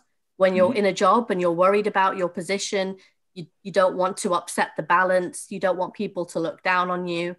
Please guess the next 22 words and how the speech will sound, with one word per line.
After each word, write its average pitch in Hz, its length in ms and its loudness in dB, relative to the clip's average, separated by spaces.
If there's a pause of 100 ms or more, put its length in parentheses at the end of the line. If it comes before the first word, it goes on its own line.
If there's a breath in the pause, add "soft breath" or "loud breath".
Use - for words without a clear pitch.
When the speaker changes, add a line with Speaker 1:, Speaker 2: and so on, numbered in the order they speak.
(460)
Speaker 1:
Um, 165 400 -2
so 196 180 -2
it's 190 140 -6
a, 233 100 -2
it's 240 140 -8
a 240 60 0
very 269 260 4
difficult 226 400 -4
task. - 380 -6 (320)
And 185 100 0
it's, - 220 -6
it's 220 180 -2
important 240 460 2
to 180 100 -10
know 170 160 0
the 165 120 -6
right 180 320 -2
way 170 160 -2
to - 180 -6
ask - 280 -6
as 147 140 -12
well, 156 300 -4